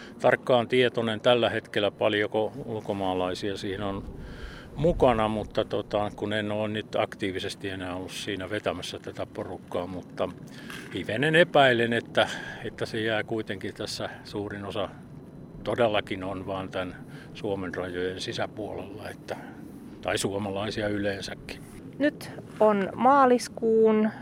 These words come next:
Speaker 2: puoliväli jo taittunut ja tässä odotellaan tietysti kovasti, että päästä sinne huhtikuuhun. Aurinko mukavasti lämmittää, ainakin tänään vielä on vähän pakkasta, mutta minkälaiset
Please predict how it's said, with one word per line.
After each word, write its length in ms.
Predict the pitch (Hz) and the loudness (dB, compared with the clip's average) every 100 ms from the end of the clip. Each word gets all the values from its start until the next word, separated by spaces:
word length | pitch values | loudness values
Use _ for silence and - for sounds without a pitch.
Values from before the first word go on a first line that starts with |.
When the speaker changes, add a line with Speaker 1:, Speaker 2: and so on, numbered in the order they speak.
| - - - | -10 -12 -2
Speaker 2:
puoliväli 560 | - 247 220 185 180 175 | 8 10 10 10 10 10
jo 100 | 175 | 8
taittunut 880 | - 269 262 240 - 208 202 196 - | 10 10 10 6 4 4 6 4 4
ja 100 | 190 | 4
tässä 340 | 196 - 185 | 2 4 4
odotellaan 600 | 190 190 185 175 175 170 | 6 4 4 6 6 6
tietysti 320 | 185 175 - | 4 2 0
kovasti, 440 | - 196 175 175 - | 4 6 6 4 -2
että 160 | - | -2
päästä 320 | 165 170 - | 0 0 0
sinne 320 | 170 175 170 170 | -8 -2 -2 2
huhtikuuhun. 840 | 208 196 - 175 175 165 165 165 170 - - - - | 2 2 0 2 2 2 4 0 0 -10 -14 -14 -2
Aurinko 320 | - 202 170 180 | 2 2 2 0
mukavasti 520 | 185 180 170 - 196 | 4 4 4 2 4
lämmittää, 500 | 254 240 220 214 190 | 4 4 2 4 6
ainakin 440 | 190 190 170 - - | 4 0 -4 -6 6
tänään 380 | 262 254 214 202 | 8 10 8 10
vielä 260 | 202 190 | 8 8
on 80 | 175 | 6
vähän 200 | 190 185 | 4 4
pakkasta, 500 | - 185 185 185 170 | 4 4 2 -2 0
mutta 400 | 175 180 - 135 - - - - - - - 214 | 0 2 4 4 2 -14 -16 -16 -14 -14 -2 4
minkälaiset 760 | 226 220 196 190 196 185 - | 8 10 12 10 8 4 -2